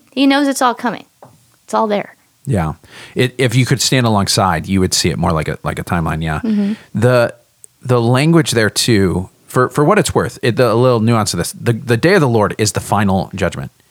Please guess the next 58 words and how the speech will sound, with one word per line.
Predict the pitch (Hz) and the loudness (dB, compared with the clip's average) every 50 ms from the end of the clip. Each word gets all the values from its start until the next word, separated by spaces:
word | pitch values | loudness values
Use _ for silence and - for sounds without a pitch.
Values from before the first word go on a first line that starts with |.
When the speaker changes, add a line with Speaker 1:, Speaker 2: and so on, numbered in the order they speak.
| _ _ _ _ - - - - - - | _ _ _ _ -20 -20 -20 -20 -10 -4
Speaker 2:
But | - 123 - | -4 0 2
there | 135 165 | 2 2
are | 175 175 | 2 0
times | - - - 127 117 120 143 180 190 - 143 | -2 -2 -2 0 0 2 2 0 0 0 0
when | 143 147 | 0 0
the | 127 - | 0 -2
prophets | - - - 127 131 - - 120 - - | -2 -2 0 0 0 0 0 -2 -2 -2
will | 127 | -2
say, | - - - 127 110 101 90 78 78 - - _ _ - | -2 0 0 0 0 0 -2 -2 -6 -8 -12 _ _ -6
some | - - - - 180 220 269 | -2 0 0 2 2 2 2
of | 233 190 | 2 2
that | 180 127 101 | 0 0 0
judgment | - 127 113 131 113 - | 0 0 0 0 -2 0
came | - 139 117 | 0 -2 -2
forward | - - - - 104 107 104 101 101 87 | -2 -4 -2 0 2 2 4 2 0 0
in | 90 87 | -2 -4
a | 85 82 | -4 -4
little | 85 80 80 | -4 -4 -4
way. | 76 67 - | -4 -4 -2
So | - 143 | 0 2
you'll | 160 220 226 | 2 2 2
actually | 208 175 - 120 | 2 0 -2 -2
see | - - 120 | -2 0 0
this | 107 104 - | 0 0 0
in | 113 | 0
the | 104 | 0
Old | 98 92 | 0 0
Testament | - 98 92 - 104 110 - - | 0 -2 -2 0 0 -2 -2 0
where | 120 120 117 | 0 0 2
they'll | 123 117 | 2 0
talk | - - - 107 107 - - | 0 0 0 0 0 0 0
about, | 107 87 107 101 95 98 - - _ _ _ _ _ _ _ _ _ _ | 0 0 0 0 0 0 -2 -6 _ _ _ _ _ _ _ _ _ _
you | - 117 | -2 0
know, | 107 95 - | 0 0 -2
big | 98 98 160 156 147 135 | 0 0 2 2 2 2
events, | 120 95 113 107 95 87 - - - - - - _ - | 0 0 0 0 0 -2 -2 -4 -4 -6 -8 -10 _ -4
you | 110 107 | -2 0
know, | 101 98 | 0 0
God, | 87 - 113 104 - - 110 | 0 0 -2 -4 -4 -6 -4
God, | 110 113 107 107 90 - _ - | -2 0 0 0 -2 -6 _ -8
the, | - - - 127 131 123 | -8 -4 -2 0 0 2
when | 131 139 | 2 0
the | 123 | 0
temple's | - 131 117 95 117 104 - | 0 0 0 0 0 0 0
destroyed | 104 - - - 104 98 95 92 | 0 -2 -2 0 0 0 2 0
or | 92 | 0
things | 85 - 117 98 | -2 0 0 0
like | 87 85 | 0 -2
that. | - 92 - - - - - | -4 -4 -6 -6 -14 -6 -2
They'll | 143 139 | 0 0
use | 123 113 131 143 135 - | 2 4 4 4 4 2
similar | - - - 131 127 123 117 104 | 0 0 2 2 2 2 2 2
language | 90 90 98 110 135 151 165 - - - _ - - _ - | 0 0 0 0 0 0 -2 -4 -8 -14 _ -20 -16 _ -2
'cause | 160 131 | 0 0
they're | 139 139 | 0 0
kind | - - 175 190 196 | 0 0 0 0 0
of | - | 2
saying | - - 147 135 127 120 113 | 2 2 0 0 0 -2 -2